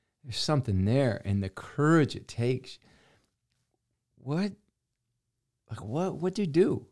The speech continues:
How did, talk, talk to people right now that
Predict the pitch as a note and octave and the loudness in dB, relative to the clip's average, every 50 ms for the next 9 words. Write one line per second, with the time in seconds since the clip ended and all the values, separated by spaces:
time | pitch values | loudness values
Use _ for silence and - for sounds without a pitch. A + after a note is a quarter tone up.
0 | _ _ - C3 C#3+ F3 F3 E3 - - - - - - - _ _ - - - | _ _ -2 0 2 2 2 0 -2 -14 -20 -20 -20 -20 -20 _ _ -8 -2 2
1 | D#3 F#3 G#3+ - - - - - - - E3 F#3 A#3 B3+ - - - D#3 C3 - | 2 2 2 2 -2 -14 -14 -14 -6 -2 0 0 0 0 -2 -2 -2 -2 0 0
2 | B2+ A#2 G2+ - A2 G2+ G2 G#2+ A2 - _ _ _ _ _ _ _ _ _ _ | 0 0 0 -2 -4 -4 -4 -4 -8 -14 _ _ _ _ _ _ _ _ _ _
3 | - _ _ _ _ _ _ A2 A2+ A2 A2 G#2+ G2+ G2 F#2+ - - - _ _ | -20 _ _ _ _ _ _ 0 2 2 2 2 0 0 -2 -4 -6 -10 _ _
4 | _ G#2 G#2 G2+ G2 G2 F#2+ - - | _ -6 -6 -4 -4 -4 -6 -8 -10